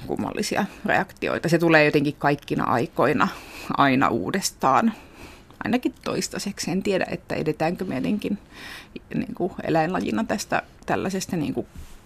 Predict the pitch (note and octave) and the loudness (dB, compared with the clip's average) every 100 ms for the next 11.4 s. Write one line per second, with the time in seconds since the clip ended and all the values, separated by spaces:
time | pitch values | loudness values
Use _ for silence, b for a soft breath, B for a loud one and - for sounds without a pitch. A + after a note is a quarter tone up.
0 | - - D#3+ D3+ D3 D#3+ D#3+ F#3 F3+ F3+ | -20 2 6 8 6 4 2 2 0 0
1 | F#3+ E3 E3+ F3+ F#3 - - - - D#3 | 0 0 0 0 -2 -2 -4 -2 0 0
2 | D#3 - E3 - - E3+ F#3 - - - | 0 0 -2 -2 -4 -2 -2 -2 -6 -8
3 | B B B B B B E3 D#3+ D#3+ E3 | B B B B B B -2 2 2 4
4 | E3+ D#3+ D#3+ C#3+ D#3 - B B - - | 4 4 2 2 0 -4 B B -20 -20
5 | - - - - - F#3 E3+ - - E3 | -20 -20 -20 -4 6 8 8 4 2 6
6 | D#3+ D#3+ D3 D#3 D#3 C#3+ B B - F3+ | 6 6 4 4 4 2 B B 2 8
7 | F#3 F3 E3+ E3+ D#3+ D#3+ D3+ D#3 D3+ - | 10 8 6 6 8 8 8 6 4 0
8 | - D3+ D3+ D3+ - - D3+ D3 C#3+ D3 | 2 4 4 2 0 0 0 2 4 6
9 | D3 D3 C#3+ F3 E3+ F#2+ D3+ - E3+ E3+ | 6 6 4 2 0 0 0 -4 -4 0
10 | D#3 D3+ D3+ D3+ D#3 D#3 D#3+ D#3+ D#3 - | 2 4 4 4 2 2 0 -2 -2 -2
11 | - - F#2+ | -4 -4 -4